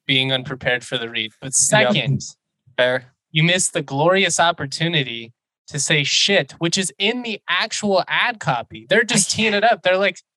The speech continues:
Speaker 1: "Say that curse word," and Hank's just, you know, he's taking, he's taking the walk. He's not taking his cut.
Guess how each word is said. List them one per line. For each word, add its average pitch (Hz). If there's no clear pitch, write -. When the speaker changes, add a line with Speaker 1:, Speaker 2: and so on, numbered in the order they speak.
Speaker 1:
"Say 233
that 180
curse -
word," 139
and 131
Hank's 180
just, 139
you 135
know, 151
he's 175
taking, 190
he's 175
taking 190
the 180
walk. 180
He's 143
not 165
taking 170
his 160
cut. 208